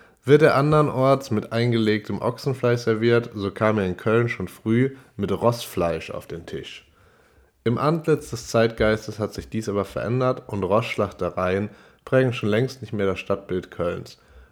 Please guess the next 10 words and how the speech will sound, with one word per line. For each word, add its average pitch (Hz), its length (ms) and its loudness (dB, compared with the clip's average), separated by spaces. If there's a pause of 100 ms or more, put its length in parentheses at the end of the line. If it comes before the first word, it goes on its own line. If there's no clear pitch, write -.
(100)
Nun 143 200 2
wird 160 140 4
der 147 80 8
Braten 113 440 6
wie 110 120 2
andernorts 110 680 0
zumeist 95 440 0
aus - 160 -8
Rindfleisch 90 520 -4
hergestellt, 85 580 -4